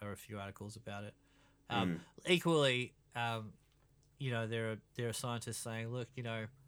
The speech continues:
Speaker 1: now we're finding out that it was in, you know, the groundwater i-, in, or
Speaker 2: Yeah.
Speaker 1: in water samples in,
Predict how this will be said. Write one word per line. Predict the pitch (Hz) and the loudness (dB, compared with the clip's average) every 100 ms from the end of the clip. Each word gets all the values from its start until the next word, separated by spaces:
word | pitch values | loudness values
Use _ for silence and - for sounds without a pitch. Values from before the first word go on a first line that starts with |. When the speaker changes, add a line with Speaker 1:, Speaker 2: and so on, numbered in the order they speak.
| - - - - | -20 -20 -20 -2
Speaker 1:
now | 123 123 | 2 4
we're | 123 | 4
finding | 117 117 110 113 | 2 -2 0 0
out | 110 107 | -2 -2
that | 113 | -2
it | 110 | -2
was | 104 113 | -2 -4
in, | 113 113 110 110 - - | -2 -4 -6 -10 -14 -6
you | 113 | -2
know, | 110 | -2
the | 104 107 | -4 -4
groundwater | 117 110 110 110 110 110 107 104 - - | -2 -2 0 -2 0 -2 -4 -6 -12 -12
i-, | 110 - | -10 -6
in, | 113 107 104 - - 107 - | -6 -4 -6 -10 -10 -10 2
or | 117 | 8
Speaker 2:
Yeah. | 123 127 | 10 10
Speaker 1:
in | 117 | 6
water | 117 113 | 2 2
samples | 127 120 117 117 113 | 0 0 -2 -4 -2
in, | 117 107 | -4 -6